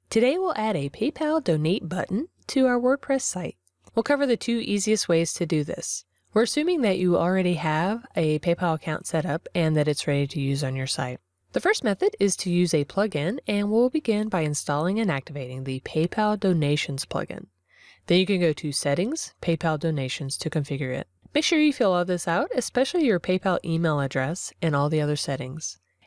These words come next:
And when you're finished, save your changes. Now you can add this short code to any post or page where you want the donation button to go.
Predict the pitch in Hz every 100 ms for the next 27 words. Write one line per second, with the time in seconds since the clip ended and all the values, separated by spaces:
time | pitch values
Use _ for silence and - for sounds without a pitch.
0 | - 220 240 247 - 285 269 - - 143
1 | 156 - 135 131 135 - - _ _ _
2 | - 175 226 392 277 170 151 143 170 -
3 | 254 - - 147 151 - - 165 151 147
4 | - 160 220 - 165 - 262 302 311 -
5 | - 170 147 147 147 160 139 139 139 147
6 | 139 - 135 143 139 131 135